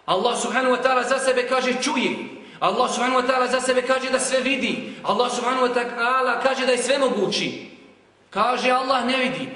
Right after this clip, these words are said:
Allah ne čuje." Pa šta je? Kakav je? Allah subhanahu wa ta'ala za određene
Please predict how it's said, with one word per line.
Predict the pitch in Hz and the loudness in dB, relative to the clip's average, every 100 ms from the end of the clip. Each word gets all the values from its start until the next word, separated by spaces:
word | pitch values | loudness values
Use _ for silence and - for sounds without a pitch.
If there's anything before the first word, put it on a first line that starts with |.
| - | 0
Allah | 175 240 262 233 | 2 4 2 2
ne | 254 | 0
čuje." | - 226 175 | 0 -2 -2
Pa | 185 | -2
šta | 175 - 269 | -4 0 0
je? | 302 254 165 | 0 -2 -2
Kakav | 233 285 277 254 196 | 0 0 2 0 0
je? | 135 123 - - - - - - - - - - - | -4 -8 -12 -18 -20 -20 -20 -20 -20 -20 -20 -20 -2
Allah | 160 220 262 | 0 2 0
subhanahu | 247 254 254 254 240 | 0 0 2 2 2
wa | |
ta'ala | 247 254 254 | 2 2 2
za | 240 240 | 2 4
određene | 247 254 254 240 240 | 2 2 0 2 2